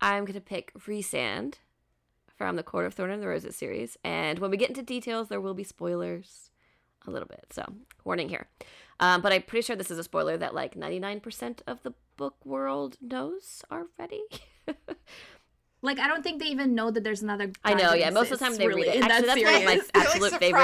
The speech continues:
Speaker 3: surprised when they start it.
Speaker 1: It's, like, my
Speaker 3: They're like,
Speaker 1: favorite
Speaker 3: "This is
Speaker 1: pastime
Speaker 3: canon."
Speaker 2: Yeah.
Speaker 1: is reading people give reactions or watching people give reactions of reading through this series.
Speaker 2: To the first
Speaker 1: Oh,
Speaker 2: book.
Speaker 1: yeah.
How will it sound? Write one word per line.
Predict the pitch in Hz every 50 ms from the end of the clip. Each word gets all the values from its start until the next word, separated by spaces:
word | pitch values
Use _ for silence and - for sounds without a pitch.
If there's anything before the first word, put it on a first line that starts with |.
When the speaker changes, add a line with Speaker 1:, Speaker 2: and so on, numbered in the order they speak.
| 254 247
Speaker 3:
surprised | 262 - 285 349
when | 277 247
they | 247 269
start | - - - 240 208 208 220 202
it. | 220 208
Speaker 1:
It's, | - -
like, | 294 262
my | 262 220
Speaker 3:
They're | 214
like, | 233
Speaker 1:
favorite | 214 196 190 190
Speaker 3:
"This | - -
is | 202
Speaker 1:
pastime | 185 185 185 208 226 208 208 208 370
Speaker 3:
canon." |
Speaker 2:
Yeah. | 440 453 440 - 403 - - - - 214
Speaker 1:
is | 208 185
reading | 196 185 185 175 175 175 175 175 175 175
people | - 180 180 180 - 175 170 170 170 135 - - - _ _ -
give | - 180 170 170
reactions | 170 156 143 151 160 - - 165 160 160
or | 160 156
watching | 151 143 - - 180 180
people | 180 180 175 165
give | - - 165
reactions | 165 151 143 151 165 - - 220 214 214 202
of | - - 165 160
reading | 170 160 - 165
through | - 151
this | 120 - -
series. | - - 180 - - 196 - - _ -
Speaker 2:
To | - 392
the | - 269 262
first | 262 254 302 - 269 269 - -
Speaker 1:
Oh, | -
Speaker 2:
book. | - -
Speaker 1:
yeah. | - 160 175